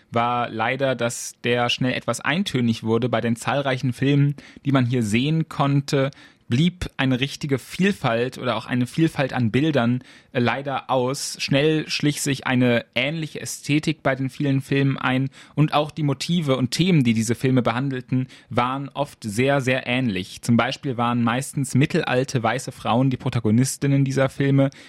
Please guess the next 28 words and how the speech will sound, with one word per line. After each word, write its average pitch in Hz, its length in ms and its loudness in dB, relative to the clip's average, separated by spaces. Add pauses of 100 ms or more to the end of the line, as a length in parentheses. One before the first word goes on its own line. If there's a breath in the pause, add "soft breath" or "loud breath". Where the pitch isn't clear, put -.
(120 loud breath)
die 123 100 4
sich 123 240 -2
in 123 80 2
einem 117 520 2 (180 soft breath)
eher 123 200 4
privaten 123 760 -2
oder 113 180 0
familiären 120 640 4
Rahmen 117 300 2
bewegten 120 420 0
und 117 100 4
wenn 120 100 4
man 110 160 4
Glück 135 280 2
hatte, 127 220 -2
immerhin 123 440 2
noch 117 160 -2
nach 120 160 -4
Emanzipation 120 840 2
strebten 113 720 2 (220 loud breath)
durch 104 380 2
Liebe 131 580 4
oder 104 340 2 (320 soft breath)
eben 107 160 2
durch 107 160 2
die 110 80 -2
Familie. 120 680 2 (560 soft breath)
Aber 120 420 -4